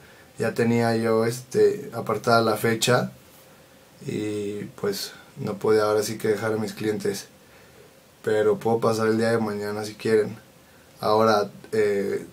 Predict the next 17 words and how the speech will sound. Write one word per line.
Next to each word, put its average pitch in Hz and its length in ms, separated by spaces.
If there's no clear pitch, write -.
si 110 800
urge, 131 600
lo 107 240
que 107 140
sea, 123 300
me 127 120
pueden 113 300
decir 110 260
por 110 160
este 107 220
medio. 113 460
Si 104 400
quieres 113 320
explicarme 107 600
bien. 117 340
Y, - 180
este, - 640